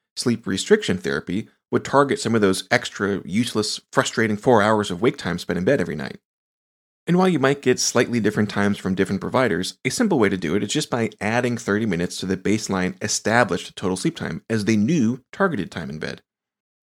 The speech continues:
In this example, the new time in bed would be six hours of current total sleep time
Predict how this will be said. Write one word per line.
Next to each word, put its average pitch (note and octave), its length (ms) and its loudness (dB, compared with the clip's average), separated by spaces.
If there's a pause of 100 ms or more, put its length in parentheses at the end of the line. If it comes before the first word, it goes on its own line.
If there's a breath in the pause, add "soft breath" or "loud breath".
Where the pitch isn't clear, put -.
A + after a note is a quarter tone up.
(160)
In G#2 60 2
this D3+ 140 4
example, G2 560 -2 (100)
the A#2+ 60 2
new D#3 120 4
time C#3+ 220 0
in B2+ 80 2
bed G2+ 160 4
would G#2+ 120 0
be F#2 120 2
six - 320 -2
hours G#2 300 2
of F2+ 240 -4
current A#2+ 340 0
total G#2+ 180 0
sleep F2+ 200 -4
time F2 360 -6